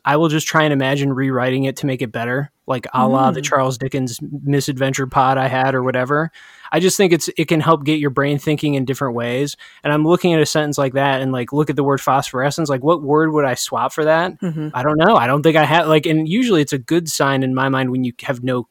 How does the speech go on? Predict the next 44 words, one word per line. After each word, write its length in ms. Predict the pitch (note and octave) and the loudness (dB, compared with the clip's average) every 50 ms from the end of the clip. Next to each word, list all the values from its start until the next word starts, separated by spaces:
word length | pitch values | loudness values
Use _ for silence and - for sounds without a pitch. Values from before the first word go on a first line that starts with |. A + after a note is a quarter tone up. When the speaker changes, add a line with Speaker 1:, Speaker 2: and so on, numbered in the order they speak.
| _ _ | _ _
Speaker 1:
clue, 340 | - - C3+ C3+ D3+ B2 - - | -8 -6 -2 -2 -2 -2 -4 -6
when 140 | A2+ A#2 | -8 -6
you're 120 | A#2+ B2 A#2+ | -4 -4 -4
like, 120 | A#2 A2 | -4 -2
"I 60 | A#2+ | 0
don't 140 | C#3 D#3 D3 | 2 2 4
know, 140 | D#3 E3 D#3 | 6 6 6
that's 200 | C3+ C3 B2+ - | 4 4 0 -2
a 40 | C3 | -4
great," 400 | A#2 B2 B2+ C3+ C#3 C3+ B2+ - C3 | -4 -2 0 0 0 0 -2 -4 -8
it, 160 | C3 B2 A#2+ - - - - - - - | -10 -10 -10 -12 -20 -20 -20 -20 -14 -10
it 60 | - B2 | -8 -6
gives 220 | A#2+ C#3 B2+ C3 | -6 -4 -4 -2
me 140 | C#3 C#3+ C#3 | 0 2 2
a, 120 | C3+ B2+ B2+ | 2 2 0
it 140 | B2+ C3+ B2+ | 0 -2 0
has 140 | C#3+ C#3 C3 | 0 0 0
a 40 | A#2+ | -2
mood 340 | A#2 B2 C3 C#3+ D3 C#3 - | -2 0 2 2 0 0 -2
to 180 | - D3+ D3+ D#3 | -2 0 2 2
it. 160 | D#3+ F3 - | 2 2 0
It, 180 | C3 A#2+ A2 - _ _ - - _ _ _ _ _ _ | -4 -8 -10 -10 _ _ -20 -20 _ _ _ _ _ _
that 140 | B2+ B2+ A#2+ - C3 - | -8 -8 -8 -10 -14 -18
p-, 100 | - F3 D3+ D3 D3 C#3+ D3+ D3+ | -16 -16 -16 -16 -18 -20 -14 -4
works 280 | D#3 D3+ D#3+ D3+ - - | 0 2 2 2 0 -4
with 120 | E3+ D3 | -8 -8
the 60 | - C#3 | -6 -4
word 240 | D3 D3 C#3 C3 A2 | -2 -2 -2 -4 -4
dim 200 | C#3 C3+ C#3+ D3 | -2 0 2 2
really 240 | D3+ D3 D3 D3 | 4 4 4 4
well. 360 | D3 C#3 C#3 C#3+ D3 D3+ D3+ C#3+ | 4 4 4 4 6 6 4 4
It's 120 | B2+ - | 2 0
like 120 | C3 B2 - | -4 -6 -4
a 60 | B2 | -4
long 380 | B2 B2 A#2+ B2+ C3 C3+ C#3 C3+ | -4 -4 -2 0 0 0 0 2
word 240 | C#3 C#3+ C#3+ D3 C3+ | 2 2 2 2 2
against 260 | C3 C3 B2+ - - | 0 -2 -4 -6 -6
a 60 | C3 | -8
short 320 | - - C3+ C3 C#3 C3+ C#3 | -8 -4 -2 -2 -2 -2 -2
one, 240 | C#3+ C#3+ C#3+ C#3 | 0 0 0 0
and 80 | C#3 C3 | 0 -2
that 220 | C3 C3 B2+ - | -2 -4 -4 -6
kind 200 | - - C#3 C#3 | -6 -6 -4 -4
of 100 | C#3 C3 | -4 -6